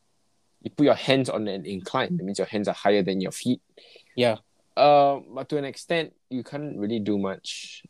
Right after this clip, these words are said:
Speaker 1: Um, but in times of covid, when you don't really have a gym and a bar to go to, that's the best you can do. And for most people who are infanteers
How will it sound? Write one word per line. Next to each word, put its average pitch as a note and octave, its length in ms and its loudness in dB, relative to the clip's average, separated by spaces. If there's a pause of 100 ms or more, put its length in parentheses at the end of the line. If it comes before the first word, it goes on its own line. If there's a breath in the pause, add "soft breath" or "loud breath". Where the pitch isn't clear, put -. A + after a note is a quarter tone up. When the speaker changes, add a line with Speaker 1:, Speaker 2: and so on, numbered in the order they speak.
Speaker 1:
Um, F#2+ 480 -2 (1400)
but A#2+ 320 4
in B2 200 -2
times C#3 300 -2
of A2+ 140 -2
covid, A2+ 560 2
when G#2 180 -2
you G2+ 80 -2
don't G#2+ 220 -4
really G#2 160 -4
have G2+ 180 -6
a G2+ 60 2
gym G2+ 300 0
and F#2+ 120 -4
a F#2 60 -8
bar G#2 380 6
to G2+ 80 -6
go F#2+ 220 0
to, B2+ 280 -2 (360)
that's G#2+ 180 -2
the G2 80 -4
best G2+ 260 0
you - 60 -20
can F#2+ 120 -2
do. G2 120 0 (340 loud breath)
And C#3+ 160 6
for D#3 100 6
most F3+ 260 6
people C#3 340 4
who A2+ 160 2
are G#2 280 4 (680)
infanteers A#2+ 840 -2